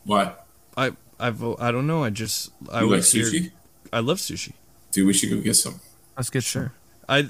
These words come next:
Speaker 2: I just
Speaker 3: That's
Speaker 1: Sure, sure.
Speaker 3: the Hibachi
Speaker 2: always hear
Speaker 3: place.
Speaker 2: great thing about, I always hear great things about Japan and, you know, like,
Speaker 3: Yeah,
Speaker 2: I know
Speaker 1: I would go to,
Speaker 3: Alejandro's
Speaker 1: I would
Speaker 3: hanging out there.
Speaker 2: Yeah.
Speaker 1: Yeah. I'd go to
Speaker 3: And
Speaker 1: Japan
Speaker 3: everything.
Speaker 1: with you guys.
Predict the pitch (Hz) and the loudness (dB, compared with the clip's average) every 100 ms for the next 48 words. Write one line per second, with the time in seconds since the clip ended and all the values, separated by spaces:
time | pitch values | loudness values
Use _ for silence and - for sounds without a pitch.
0 | - 127 135 120 - 127 131 127 - - | -4 0 0 0 -4 -2 0 0 0 -2
1 | 143 127 120 120 127 139 143 143 127 139 | 0 2 2 4 4 6 6 4 2 2
2 | 135 85 120 120 113 123 123 117 98 - | 2 0 0 0 0 -4 -2 -4 -6 -8
3 | - - - 123 143 139 - 139 127 123 | -14 -18 -4 2 2 2 2 0 0 0
4 | 120 - 117 110 120 107 104 85 - - | 0 0 -2 0 -2 0 0 -4 -10 -8
5 | - 98 110 107 104 104 101 101 92 67 | -4 -4 -2 -2 0 -2 -4 -4 -6 -10
6 | - 110 104 98 98 95 98 95 - - | -8 -6 -4 -2 -4 -4 -4 -6 -8 -14
7 | - - 127 110 139 135 123 165 180 139 | -16 -2 2 6 6 6 8 6 6 4
8 | 131 98 107 107 92 117 113 - 101 101 | 4 4 4 2 2 2 0 -2 -10 -12
9 | - 107 135 135 - - - - 143 156 | -10 -6 -4 -6 -10 -20 -20 -4 0 2
10 | - - - - - - 101 143 160 110 | 0 -4 -12 -20 -20 -2 -2 2 2 6
11 | 143 151 87 87 90 92 82 76 80 - | 4 4 2 2 4 4 4 4 2 0
12 | - | -4